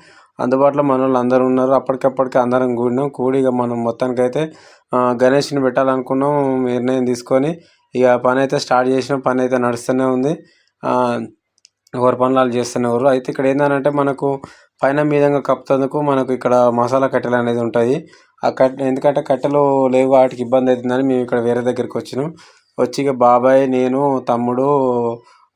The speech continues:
ఆ, ఇద్దరు ఇంకా తమ్ముళ్ళు అందరు కలిసి వచ్చినాం. ఇక కట్టెలు అయితే బాబాయ్ కొడుతున్నాడు. ఆ, ఇక్కడ ఇంకోటి ఏందనంటే మా బాబాయ్ వచ్చేటప్పుడు ఒకటే గొడ్డలు తీసుకొచ్చిండు. మేము అందరం మర్చిపోయి వచ్చినాం హడావిడిలో.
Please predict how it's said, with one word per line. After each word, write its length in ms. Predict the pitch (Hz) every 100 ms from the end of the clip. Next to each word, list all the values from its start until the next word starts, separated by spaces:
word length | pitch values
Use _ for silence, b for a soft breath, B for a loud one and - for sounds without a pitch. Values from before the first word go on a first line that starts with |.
| -
ఆ, 240 | 117 113 113
ఇద్దరు 340 | 120 117 120
ఇంకా 140 | 120
తమ్ముళ్ళు 420 | 123 120 123 123 120
అందరు 200 | 117 123
కలిసి 240 | 123 123
వచ్చినాం. 300 | 117 - 135
ఇక 160 | 120 123
కట్టెలు 240 | 120 127
అయితే 160 | 123 127
బాబాయ్ 420 | 117 117 120 120
కొడుతున్నాడు. 580 | 117 117 120 117 117 160 b b b _ 120
ఆ, 300 | 123 120 120
ఇక్కడ 180 | 120 131
ఇంకోటి 340 | 131 135 151
ఏందనంటే 460 | 147 143 139 135 160
మా 140 | 143
బాబాయ్ 360 | 120 127 127 135
వచ్చేటప్పుడు 440 | 135 135 123 143
ఒకటే 200 | 123 139
గొడ్డలు 340 | 131 131 127 120
తీసుకొచ్చిండు. 560 | 120 - 123 120 131
మేము 260 | 135 123 120
అందరం 300 | 117 127 120
మర్చిపోయి 380 | 117 120 131 120
వచ్చినాం 340 | 117 117 117
హడావిడిలో. 440 | 117 117 117 113